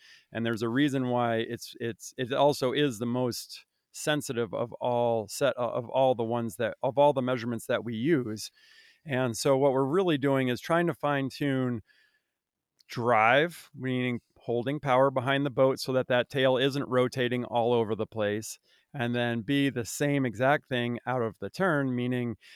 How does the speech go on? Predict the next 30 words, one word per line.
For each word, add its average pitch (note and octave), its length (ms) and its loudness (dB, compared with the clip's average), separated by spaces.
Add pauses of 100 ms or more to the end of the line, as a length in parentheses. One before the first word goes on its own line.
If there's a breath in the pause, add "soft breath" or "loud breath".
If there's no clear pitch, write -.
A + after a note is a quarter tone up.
(180 loud breath)
as C3+ 180 -2
we're B2+ 100 -2
coming C#3 320 0
into C#3+ 720 2
and A#2 260 -4
through E3+ 300 0
the B2+ 100 0
turn, A2+ 400 -2
how C#3+ 320 0
much E3 260 -2
of C#3 80 -6
that C3 220 2
tail C3+ 460 2
is A#2 180 -8
sliding C3+ 720 2
outward A#2 600 0 (480)
and A2+ 600 -2 (300)
how C#3 340 2
much C3+ 460 0 (100)
holding C3+ 400 0
power A#2 340 2
does G#2+ 200 -4
it G#2+ 100 -8
have A2 340 -2
through A#2 220 -8
that, G2+ 260 -4 (140)
through A2+ 180 -6
that G2 300 -6
zone? A2 440 -2 (600 soft breath)
So, B2 440 2